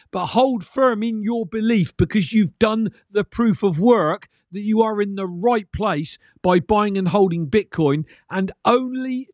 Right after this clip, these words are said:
time will tell if you turn out to be right. And that's how I feel. I have no qualm in telling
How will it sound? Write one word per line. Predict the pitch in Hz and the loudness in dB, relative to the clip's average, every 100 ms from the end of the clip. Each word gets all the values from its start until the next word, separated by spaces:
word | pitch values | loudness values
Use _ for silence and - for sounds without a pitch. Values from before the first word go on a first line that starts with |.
| - | -12
time | 220 233 226 220 | -4 0 0 0
will | 208 208 196 - | 2 2 0 -8
tell | - 269 175 160 190 156 _ _ _ _ _ _ _ _ _ | -2 0 2 0 -2 -4 _ _ _ _ _ _ _ _ _
if | 190 - | -6 0
you | 202 196 | 0 2
turn | 208 214 196 | 2 2 0
out | 190 151 | -2 -4
to | 185 | -4
be | 170 170 | -4 -2
right. | 160 185 123 113 _ | 2 2 0 -8 _
And | 160 160 | -8 -4
that's | 262 269 - | -2 -4 -6
how | - 262 247 | -4 0 0
I | 247 | -2
feel. | - 233 208 123 - - | -4 0 0 0 -6 -6
I | 196 262 | 0 2
have | 262 190 | 2 0
no | 202 208 226 285 | -6 -2 0 0
qualm | 226 - 254 208 113 101 _ _ - | 0 -8 -8 -8 -10 -14 _ _ -4
in | 196 | -2
telling | 190 202 214 208 220 | 0 0 0 0 -4